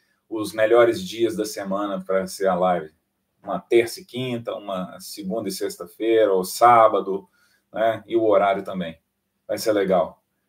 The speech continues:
Obrigado. Ó, como que é?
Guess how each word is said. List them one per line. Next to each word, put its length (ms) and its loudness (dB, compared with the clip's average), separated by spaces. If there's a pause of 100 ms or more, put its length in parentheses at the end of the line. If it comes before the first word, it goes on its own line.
(140)
Obrigado. 540 8 (880)
Ó, 320 6 (1200)
como 200 -14
que 100 -8
é? 300 -2